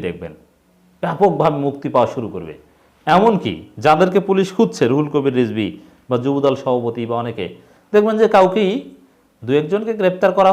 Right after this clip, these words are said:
হলেও অল্পের মধ্যে তারা জামিন পাবেন, আর অনেকেই জামিন পাবেন, অনেকেই মুক্তি পাবেন। এমনকি কিছুদিন পর দেখবেন যে বড় বড় সভা সমাবেশও করছে,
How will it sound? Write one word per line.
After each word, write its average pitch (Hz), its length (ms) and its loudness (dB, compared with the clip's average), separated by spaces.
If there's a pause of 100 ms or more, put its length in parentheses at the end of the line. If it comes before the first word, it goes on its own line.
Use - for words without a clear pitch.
হলেও 180 240 2 (260)
অল্পের 147 280 -2
মধ্যে 160 240 -4
তারা 135 200 2
জামিন 104 300 0
পাবেন, 82 220 -8 (1120)
আর 151 140 6 (100)
অনেকেই 175 380 0
জামিন 175 300 4
পাবেন, 185 200 0 (100)
অনেকেই 143 320 -4
মুক্তি 139 280 -8
পাবেন। 175 240 2
এমনকি 165 280 -2 (180)
কিছুদিন 165 420 -4
পর 160 100 2 (100)
দেখবেন 156 320 -6
যে 151 80 2 (240)
বড় 123 200 0
বড় 147 100 -2 (100)
সভা 135 240 0
সমাবেশও 156 440 -4
করছে, 120 280 -6